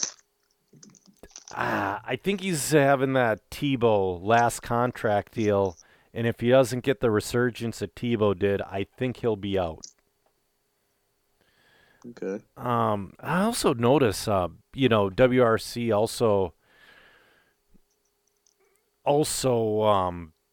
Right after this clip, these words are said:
Speaker 1: ignore, they, they, they're trying to build a national team and have regional dr-, regional, um, team managers. They kinda really ignored the Midwest.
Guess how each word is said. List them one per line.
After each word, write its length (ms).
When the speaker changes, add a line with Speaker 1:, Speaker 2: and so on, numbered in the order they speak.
Speaker 1:
ignore, 640
they, 320
they, 460
they're 160
trying 300
to 60
build 320
a 20
national 560
team 340
and 120
have 260
regional 520
dr-, 340
regional, 800
um, 460
team 260
managers. 800
They 540
kinda 480
really 420
ignored 500
the 80
Midwest. 920